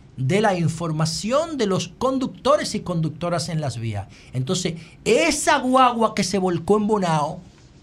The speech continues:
ya tú vas a tener su comportamiento. Y el mismo algoritmo te va a decir,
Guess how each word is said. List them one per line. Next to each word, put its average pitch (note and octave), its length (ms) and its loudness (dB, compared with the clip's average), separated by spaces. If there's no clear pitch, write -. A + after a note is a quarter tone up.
ya D#3+ 200 -2
tú E3+ 120 -2
vas E3 120 2
a F3 120 -2
tener D#3+ 260 -2
su F#3 180 -6
comportamiento. D#3 1080 -2
Y G3+ 80 2
el G3+ 100 2
mismo D4 300 4
algoritmo A#3+ 560 0
te E3+ 80 -4
va F3+ 120 2
a F#3+ 40 0
decir, F3+ 360 -4